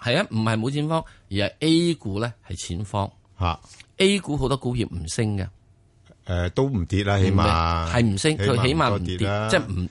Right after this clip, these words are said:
Speaker 1: 唔升嘅。
Speaker 2: 即係相對穩定啊，好穩定啊。
Speaker 1: 係。咁只係升嚟升去咩？
Speaker 2: 啊。
Speaker 1: 就，就騰訊同啲番鬼佬股。
Speaker 2: 係啊。
Speaker 1: 因為嗰次得番鬼佬資金喺度喐。
Speaker 2: 哦。
Speaker 1: 之但而家你 A 股呢，我哋成日都有留意，
Speaker 2: 嗯。
Speaker 1: 你話即係北水啊、南水呢樣嘢，
Speaker 2: 嗯，嗯。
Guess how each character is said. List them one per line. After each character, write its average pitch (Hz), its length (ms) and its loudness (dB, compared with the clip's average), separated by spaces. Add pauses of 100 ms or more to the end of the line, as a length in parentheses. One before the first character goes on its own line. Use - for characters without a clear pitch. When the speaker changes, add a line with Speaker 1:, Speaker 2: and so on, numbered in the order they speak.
(120)
Speaker 1:
唔 92 60 0
升 131 260 2
嘅。 110 60 0
Speaker 2:
即 127 80 2
係 156 60 4
相 143 240 2
對 107 120 0
穩 95 260 -2
定 92 240 0
啊， 120 280 2
好 98 80 0
穩 117 200 2
定 90 160 0
啊。 95 120 0 (340)
Speaker 1:
係。 185 80 2
咁 220 80 0
只 220 140 0
係 196 100 6
升 196 160 0
嚟 123 120 0
升 160 140 -2
去 165 60 0
咩？ 160 220 -2 (160)
Speaker 2:
啊。 101 160 2
Speaker 1:
就， 104 100 -2
就 107 100 -4
騰 85 240 -4
訊 98 220 -2
同 92 160 0
啲 135 80 -2
番 135 220 0
鬼 113 120 0
佬 101 140 2
股。 87 300 -4 (100)
Speaker 2:
係 87 160 4
啊。 135 160 -2 (160)
Speaker 1:
因 190 100 2
為 160 80 4
嗰 139 100 2
次 139 220 -2
得 139 80 -2
番 135 200 0
鬼 120 100 -2
佬 113 60 0
資 - 140 -4
金 120 80 -4
喺 113 200 0
度 90 60 0
喐。 95 180 -2 (300)
Speaker 2:
哦。 82 180 -4 (260)
Speaker 1:
之 - 160 -2
但 190 240 4
而 110 100 -2
家 175 160 0
你 151 140 0 (100)
A 160 260 4
股 113 180 -4
呢， 143 100 -2
我 120 140 0
哋 92 60 -2
成 87 120 -2
日 82 40 -4
都 127 80 0
有 123 40 2
留 87 200 -2
意， 95 160 -2 (140)
Speaker 2:
嗯。 95 100 0
Speaker 1:
你 - 20 2
話 92 140 2
即 107 100 -4
係 113 180 0 (160)
北 135 140 -2
水 98 260 2
啊、 107 100 4
南 78 280 0
水 90 220 0
呢 107 180 2
樣 85 60 0
嘢， 80 140 -2
Speaker 2:
嗯， 87 200 2
嗯。 85 180 -2